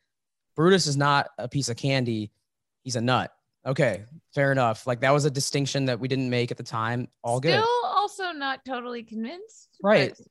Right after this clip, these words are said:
Speaker 2: anyway.
Speaker 1: So here's, here's the thing. You doubled down. You went to a candy factory just to kinda
Speaker 2: <laughs>
Speaker 1: throw it back in those fans' faces. I love that. And, and you interviewed a sweet old man who m-,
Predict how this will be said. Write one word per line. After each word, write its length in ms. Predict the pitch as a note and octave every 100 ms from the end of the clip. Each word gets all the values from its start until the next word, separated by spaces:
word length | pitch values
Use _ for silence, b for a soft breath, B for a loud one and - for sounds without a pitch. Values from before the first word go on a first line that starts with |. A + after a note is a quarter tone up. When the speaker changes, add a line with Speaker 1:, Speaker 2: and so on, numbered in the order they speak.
| _ _
Speaker 2:
anyway. 180 | A2+ G#2
Speaker 1:
So 60 |
here's, 340 | D#3+ F#3+ D3+ - _
here's 120 | F3
the 60 | E3+
thing. 200 | F3 D#3+
You 100 | D3
doubled 320 | C#3+ E3 E3
down. 340 | D#3+ A3+ A#2 A2+
You 120 | C3
went 200 | C#3+ F3
to 100 | G3
a 60 | E3+
candy 360 | - G3 A#3 D#3+
factory 680 | C#3+ B2+ B2+ B2+ C3 D#3+ B B B B
just 160 | - G3
to 40 |
kinda 200 | F#3 E3+
Speaker 2:
<laughs> 0 |
Speaker 1:
throw 180 | - E3+
it 60 | E3
back 200 | E3+ E3+
in 60 |
those 180 | D#3+ D3
fans' 240 | D#3+ D#3 C#3
faces. 360 | D#3 G3+ C#3
I 60 | C3+
love 240 | D#3 F3+
that. 260 | C#3 C3 C3+
And, 220 | C#3+ C3+
and 160 | C3+ C#3
you 180 | C3+ B2
interviewed 320 | C#3+ D#3 D3+
a 40 | D3
sweet 220 | - D3+
old 140 | D3+
man 260 | C#3 C3 C#3
who 120 | C#3+
m-, 200 | C#3 A#2+